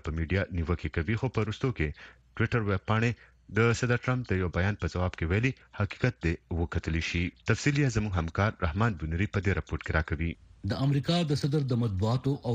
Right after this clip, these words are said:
Speaker 2: رسنیو سره لانجې سنوي خبره نه ده. هغه ټرمپ د خپل صدارت د کمپاین د مودې څخه یو شمیر امریکایي مطبوعات دروغجن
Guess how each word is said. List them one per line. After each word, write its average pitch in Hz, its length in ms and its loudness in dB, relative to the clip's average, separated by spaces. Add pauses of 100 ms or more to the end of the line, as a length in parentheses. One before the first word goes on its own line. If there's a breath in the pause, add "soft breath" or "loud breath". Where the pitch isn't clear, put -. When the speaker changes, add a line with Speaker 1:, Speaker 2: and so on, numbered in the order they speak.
Speaker 2:
رسنیو 110 400 0
سره 120 160 0 (120)
لانجې 110 500 2
سنوي 101 340 0
خبره 90 320 0
نه 101 100 2
ده. 87 60 -4 (760 loud breath)
هغه 110 260 0 (100)
ټرمپ 165 220 2 (540 loud breath)
د 131 120 0
خپل 175 240 0 (220)
صدارت 127 420 0
د 117 140 0
کمپاین 120 500 2
د 117 140 2
مودې 117 280 2
څخه 127 220 -2 (400)
یو 160 100 4 (120)
شمیر 135 260 0 (100)
امریکایي 107 440 0
مطبوعات 104 480 0
دروغجن 95 360 0